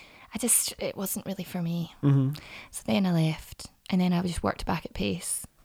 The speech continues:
Speaker 1: and then I auditioned for drama school.
Speaker 2: Right.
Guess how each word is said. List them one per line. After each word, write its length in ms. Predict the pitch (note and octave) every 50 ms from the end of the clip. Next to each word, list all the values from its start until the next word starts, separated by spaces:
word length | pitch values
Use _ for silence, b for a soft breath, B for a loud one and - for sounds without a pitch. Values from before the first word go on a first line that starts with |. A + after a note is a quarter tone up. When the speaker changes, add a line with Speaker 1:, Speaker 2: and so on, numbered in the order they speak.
| _ _ _ _ -
Speaker 1:
and 180 | G3 F3+ F3+ - -
then 800 | - F#3+ F#3 F3+ F3+ F3+ F3+ F3+ F3+ F3+ F3+ F3+ F3+ F3+ F#3 F#3 - - _ _ _ _ _ _ _ _ _ _ _ _ _ _ -
I 720 | - F#3+ F#3 F#3 F3+ F3+ F3+ F3+ F#3 F#3 F#3 F#3 F3+ G3+ - - -
auditioned 320 | - F#3 F3 - - G3
for 100 | - -
drama 280 | A3 - A3 A3+ B3 B3+
school. 220 | - - C4 C4 C4 - _ _ _ _ _ - - _ _ _ - - _ -
Speaker 2:
Right. 360 | - G#2+ G#2+ A#2 C3+ C3 A#2+